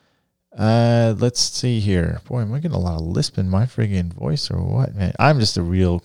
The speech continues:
acute listener here, and yeah, everything's fine on there. Uh, scratched. Uh, oh, excuse me. That, that's a little footnote of that. Uh, I'm gonna talk about the body line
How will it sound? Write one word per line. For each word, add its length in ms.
acute 680
listener 420
here, 400
and 800
yeah, 100
everything's 400
fine 420
on 180
there. 220
Uh, 360
scratched. 880
Uh, 280
oh, 100
excuse 260
me. 200
That, 260
that's 240
a 80
little 280
footnote 380
of 100
that. 220
Uh, 560
I'm 80
gonna 120
talk 160
about 200
the 60
body 360
line 580